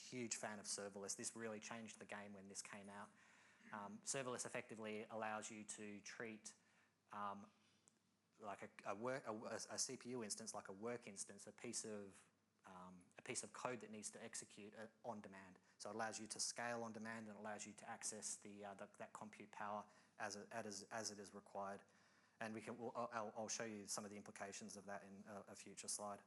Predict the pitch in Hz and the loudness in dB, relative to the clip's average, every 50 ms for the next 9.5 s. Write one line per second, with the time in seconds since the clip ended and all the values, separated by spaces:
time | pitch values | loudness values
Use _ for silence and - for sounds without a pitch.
0 | - - _ _ _ _ - - - - - - - - - _ _ _ _ _ | -16 -20 _ _ _ _ -20 -20 -20 -20 -20 -20 -20 -20 -20 _ _ _ _ _
1 | _ _ _ _ _ _ - _ _ _ _ _ _ _ - - - - - - | _ _ _ _ _ _ -20 _ _ _ _ _ _ _ -20 -20 -20 -20 -20 -20
2 | _ - - _ _ _ _ _ _ _ _ _ - - - - - - - - | _ -20 -20 _ _ _ _ _ _ _ _ _ -20 -20 -20 -20 -20 -20 -20 -20
3 | - - - - - - - _ - - - - - 131 135 135 135 131 - - | -20 -20 -20 -20 -20 -20 -20 _ -20 -6 0 2 4 4 6 4 2 0 -2 -2
4 | 165 135 139 135 - 185 185 - 180 175 156 151 143 135 - - - - - - | 0 0 2 4 4 4 4 4 4 4 4 6 6 4 2 0 -6 -4 2 4
5 | 123 123 120 120 127 120 - - - - - _ _ _ _ _ _ _ _ _ | 4 4 4 2 -2 -6 -8 -12 -20 -20 -20 _ _ _ _ _ _ _ _ _
6 | - 156 131 123 127 139 135 - 139 143 147 - - 151 139 - 160 156 147 135 | -14 -12 -2 0 2 4 4 4 4 2 2 2 2 2 2 2 4 2 0 0
7 | 139 - - 131 127 127 123 123 117 - 123 117 113 113 110 110 113 110 107 107 | 0 2 2 2 4 2 0 0 0 0 2 2 4 4 4 4 2 0 0 -2
8 | 107 110 - 123 117 - - - 127 120 - - - 117 110 110 107 - - 113 | -2 -4 -4 -4 -4 0 2 2 2 2 2 0 -4 -2 -2 -4 -4 -4 -4 -4
9 | 107 104 107 104 - - 117 113 110 | 0 2 2 4 4 4 4 2 2